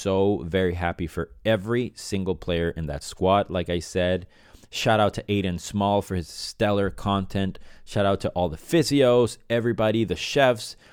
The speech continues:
everybody that takes care of the girls, everybody. It's just amazing. I love that we're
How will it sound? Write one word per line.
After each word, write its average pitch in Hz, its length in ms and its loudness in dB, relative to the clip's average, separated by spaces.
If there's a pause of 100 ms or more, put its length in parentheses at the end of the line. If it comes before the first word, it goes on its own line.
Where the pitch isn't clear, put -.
(260)
everybody 113 440 0
that 104 140 0
takes - 280 -4
care 101 200 2
of 95 80 0
the 85 80 -6
girls, 95 520 0 (120)
everybody. 87 480 0
It's - 80 -4
just 90 240 -6
amazing. 107 680 -2
I 85 120 -4
love 92 300 2
that 101 100 0
we're 95 360 2